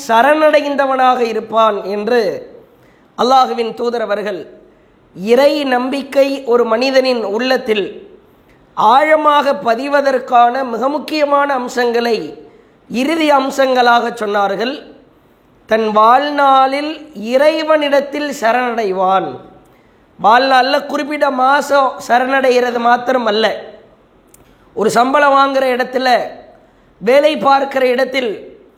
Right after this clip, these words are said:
ஒரு குறிப்பிட்ட நாட்கள் நாம் சரணடைந்தால் அவனுக்கு கட்டுப்பட்டா வேலைக்கு ஆகாது,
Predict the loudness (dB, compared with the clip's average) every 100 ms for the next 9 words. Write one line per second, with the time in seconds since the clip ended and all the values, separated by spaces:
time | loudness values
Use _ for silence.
0 | _ _ _ -2 0 0 0 2 0 2
1 | 2 2 0 -2 -2 0 -4 -12 -16 -6
2 | 0 2 0 -6 -14 -20 -20 _ -2 0
3 | 2 0 2 0 2 2 2 2 -4 -2
4 | 0 -2 -4 -8 -6 -4 -4 -2 2 2
5 | 2 2 2 2 2 4 4 2 -2